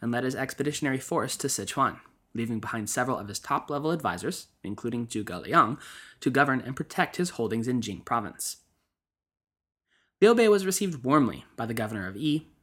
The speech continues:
and was provided with additional troops and supplies for his campaign against Hanzhong. But Liu Bei had other plans. He had been in contact with a number of Zhang's officials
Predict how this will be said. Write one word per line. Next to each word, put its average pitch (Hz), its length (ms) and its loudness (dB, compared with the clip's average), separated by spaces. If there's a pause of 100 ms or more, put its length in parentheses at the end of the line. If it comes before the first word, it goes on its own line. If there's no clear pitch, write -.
(120)
and 123 100 -4
was 135 120 0
provided 135 440 2
with 127 140 -4
additional 170 360 0
troops 127 340 -2
and 117 160 -6
supplies 113 600 -2
for 95 100 -12
his 107 120 -10
campaign 120 460 -6
against 117 280 -8
Hanzhong. 95 500 -4 (880)
But 110 140 -4
Liu 110 180 -4
Bei 131 320 4 (340)
had 202 340 -4
other 135 200 0
plans. - 560 -10 (1600)
He 240 100 2
had 233 100 4
been 220 100 6
in 202 80 2
contact - 540 0
with 113 120 -4
a 117 60 -2
number 143 300 4
of 120 100 2
Zhang's 120 320 2
officials - 540 -4